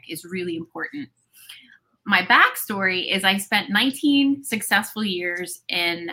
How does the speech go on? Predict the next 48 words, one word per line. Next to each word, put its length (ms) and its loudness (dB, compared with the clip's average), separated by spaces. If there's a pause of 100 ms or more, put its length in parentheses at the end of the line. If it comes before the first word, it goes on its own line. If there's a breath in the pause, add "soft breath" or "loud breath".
(120)
um, 400 -6 (100)
a 80 0
corporate 400 -2
job, 380 2 (160)
and 100 -2
I 80 -2
loved 360 -6
it. 200 0 (160)
And 140 -6
then 100 0
I 80 2
was 240 -2
invited 600 0
to 340 -4 (420 loud breath)
tell 280 0
the 100 0
story 320 0
of 140 -4
my 160 -2
childhood 800 0 (160)
and 180 -4
give 120 -2
a 60 -4
ted 240 -2
Talk. 300 -6 (680 loud breath)
And 120 4
that 260 8
pretty 200 2
much 220 2
shifted 580 -4
everything 460 -2
for 200 -8
me. 420 -10
And 140 -6
the 80 -10
ted 280 0
Talk 360 2
was 100 -8
about 320 0
growing 320 -2
up 140 -4
with 120 -10
my 140 -2
mother, 500 -6
who 120 -6
had 180 -2
bipolar 420 -10
disorder. 360 -10